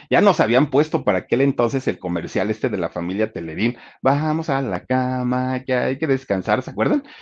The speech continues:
Después de esos, de, de esos comerciales de, de la familia Telerín, ya era cuando ponían los, lo-, los programas de Polo Polo. Ya, ahora sí podía ser. Bueno, Polo Polo se convierte en un éxito, no solamente en México, se convierte en éxito también en Estados Unidos.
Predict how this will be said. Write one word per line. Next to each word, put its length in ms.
Después 500
de 120
esos, 280
de, 160
de 100
esos 200
comerciales 600
de, 180
de 160
la 100
familia 380
Telerín, 400
ya 220
era 160
cuando 300
ponían 300
los, 200
lo-, 280
los 200
programas 480
de 80
Polo 320
Polo. 300
Ya, 280
ahora 320
sí 140
podía 320
ser. 360
Bueno, 300
Polo 340
Polo 280
se 160
convierte 500
en 100
un 160
éxito, 420
no 120
solamente 640
en 240
México, 560
se 180
convierte 480
en 120
éxito 440
también 440
en 160
Estados 540
Unidos. 460